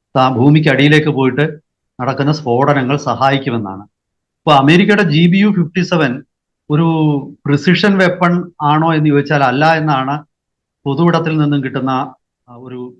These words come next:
മറുപടിയിൽ എനിക്ക് തോന്നുന്നത്. അത്ര ഒരു സർക്കുലർ എറർ പ്രോബബിലിറ്റി ഒക്കെ അത് അത്ര വളരെ കൃത്യമല്ല അതിൻ്റെ. അത് കാരണം കൊണ്ട് തന്നെ ആവണം ഇപ്പോൾ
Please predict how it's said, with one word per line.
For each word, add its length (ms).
മറുപടിയിൽ 420
എനിക്ക് 220
തോന്നുന്നത്. 420
അത്ര 440
ഒരു 420
സർക്കുലർ 560
എറർ 220
പ്രോബബിലിറ്റി 640
ഒക്കെ 200
അത് 360
അത്ര 320
വളരെ 280
കൃത്യമല്ല 600
അതിൻ്റെ. 360
അത് 300
കാരണം 320
കൊണ്ട് 260
തന്നെ 140
ആവണം 600
ഇപ്പോൾ 560